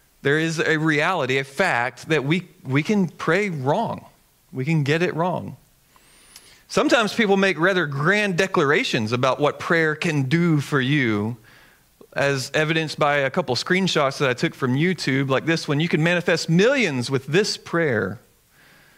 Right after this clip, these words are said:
Or another one, "I manifested twenty-five million dollars doing this prayer."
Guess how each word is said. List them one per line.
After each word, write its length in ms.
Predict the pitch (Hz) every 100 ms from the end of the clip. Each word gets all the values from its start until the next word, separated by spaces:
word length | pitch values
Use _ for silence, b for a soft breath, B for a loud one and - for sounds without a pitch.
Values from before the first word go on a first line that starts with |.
| b b b -
Or 160 | 131 139
another 300 | 160 175 160
one, 260 | 147 139
"I 160 | 127 196
manifested 640 | 240 196 160 190 170 147
twenty-five 560 | 220 277 247 233 233 220
million 360 | 269 277 277
dollars 440 | 262 240 185 160 156
doing 340 | 196 165 156
this 380 | 233 269 - -
prayer." 840 | - 226 233 202 127 107 104 127